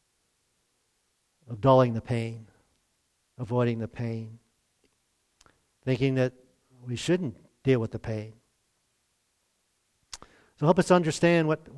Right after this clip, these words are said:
what cro-, that our true crosses, things that we are to endure because we are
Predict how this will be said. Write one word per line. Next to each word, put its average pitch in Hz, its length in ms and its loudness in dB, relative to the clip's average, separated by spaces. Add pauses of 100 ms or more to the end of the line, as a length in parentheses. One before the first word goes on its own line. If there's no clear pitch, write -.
(960)
what 143 380 -2 (220)
cro-, 156 340 2 (180)
that 143 140 -6 (220)
our - 120 -2
true 165 220 -2
crosses, 123 720 0 (260)
things 151 280 -2
that 135 80 -4
we 139 160 0
are 135 280 2 (380)
to 143 140 -2
endure 131 360 0
because 123 420 -2
we 123 220 -2
are 117 180 -2